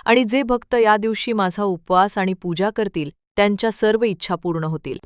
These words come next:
त्या दिवसापासून गणेशाचा हा पवित्र दिवस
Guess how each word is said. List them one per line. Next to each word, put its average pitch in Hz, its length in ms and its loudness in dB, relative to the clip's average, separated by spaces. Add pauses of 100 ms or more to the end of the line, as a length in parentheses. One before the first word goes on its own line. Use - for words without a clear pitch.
त्या 262 200 4
दिवसापासून 208 760 -2 (400)
गणेशाचा 240 600 0
हा 262 120 -4
पवित्र 247 540 -2
दिवस 180 360 -4